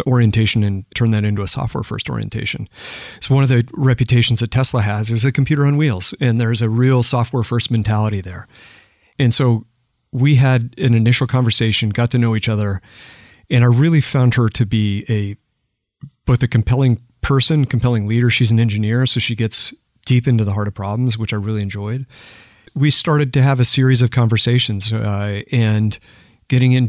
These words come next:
depth on a particular issue. And as I started to think about it, I said, "You know, this is an iconic company. Like, one of the few things my dad ever bought new that he was so proud of was the Chevy Impala in nineteen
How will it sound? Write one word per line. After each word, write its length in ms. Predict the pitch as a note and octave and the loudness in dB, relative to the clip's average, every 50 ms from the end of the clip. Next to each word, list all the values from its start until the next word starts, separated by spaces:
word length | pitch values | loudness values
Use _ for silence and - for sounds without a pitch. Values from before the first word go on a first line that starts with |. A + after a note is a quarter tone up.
| - _ | -2 _
depth 340 | - B2+ B2+ C3 - - B2 | 0 0 0 0 0 -2 -2
on 120 | A#2 A2 | -2 -2
a 40 | G#2 | -2
particular 440 | - B2 - B2+ A#2 - A2 G#2 A2 | -2 -2 -2 -2 -4 -2 -4 -2 0
issue. 460 | A2+ - - - G2+ F2+ F2+ F#2 F#2 - _ _ _ _ _ _ _ _ _ _ _ _ | 0 -2 -2 -4 -6 -8 -8 -10 -14 -16 _ _ _ _ _ _ _ _ _ _ _ _
And 180 | - A#2+ A2+ A2+ | 0 0 2 2
as 100 | G#2+ G#2+ | 2 2
I 60 | C3 | 2
started 280 | C#3+ - D#3 C#3 C3 | 0 0 2 0 0
to 60 | A#2 - | 0 0
think 180 | - D3 C#3 | -2 0 0
about 200 | B2 A#2+ A2+ A2 | 2 2 2 2
it, 80 | G#2+ G#2 | 2 0
I 40 | G#2 | 0
said, 260 | - - A#2 A2 - | 0 0 -2 -2 -2
"You 160 | - E3 B2 | -2 0 2
know, 100 | A2+ G#2+ | 2 2
this 140 | G#2 F3 E3+ | 2 0 0
is 60 | D#3+ | 0
an 100 | F3+ D#3+ | 2 2
iconic 340 | C#3+ C3+ - C#3 C3+ C3 B2 | 0 2 2 2 2 2 0
company. 480 | - - A#2+ G#2+ - G#2 G2 G2 - - _ _ - | 0 0 -2 -2 -2 -6 -8 -8 -12 -16 _ _ -2
Like, 160 | B2 A#2+ - | -2 -2 0
one 160 | B2+ C3 C#3+ | 0 0 2
of 80 | C#3 B2 | 2 0
the 60 | A#2+ | 0
few 240 | - - - E3+ E3 | -2 0 0 0 2
things 280 | - D#3+ D3+ C#3+ B2+ | 2 2 2 2 2
my 140 | A2+ B2+ A#2+ | 2 0 -2
dad 300 | A2+ A#2 A#2 A#2+ A#2 A#2 | 0 0 -2 0 0 -2
ever 160 | A#2 A2 A#2+ | -2 -2 -4
bought 320 | G#2 G#2+ A2 G#2+ A2 A2 A#2+ | -4 -4 -6 -6 -6 -4 -4
new 480 | A2+ A2+ A2+ A#2 A2 G2+ F#2 F#2 - _ _ _ _ _ _ - | -2 0 0 0 0 -2 -6 -10 -18 _ _ _ _ _ _ -4
that 100 | A#2+ A2 | -2 0
he 80 | A#2 | 0
was 140 | A2+ A2 G#2+ | 0 0 0
so 240 | - - C3+ C3+ B2 | 0 0 0 0 0
proud 360 | - - A#2+ A2+ A2+ A2 G#2 | -2 -2 -2 -2 -2 -2 -4
of 280 | G2 F#2 F#2+ - - - _ _ - - - - - - _ _ | -6 -8 -10 -14 -18 -20 _ _ -20 -20 -20 -20 -20 -20 _ _
was 160 | A#2 G#2+ - | -2 -2 0
the 80 | B2 | 0
Chevy 380 | A2 - - - C#3+ B2+ C3 C3 | -2 -2 0 0 2 2 4 4
Impala 560 | A#2+ A2+ - - A#2 A2+ A#2 A2+ A2 G#2 G#2 | 2 2 0 0 -2 0 0 -2 -2 -4 -6
in 100 | G#2 G2+ | -6 -6
nineteen 560 | G2+ A2 A#2 - - B2+ A#2+ G#2+ G#2+ G#2 G#2 | -6 -6 -6 -6 -6 -6 -6 -6 -6 -6 -8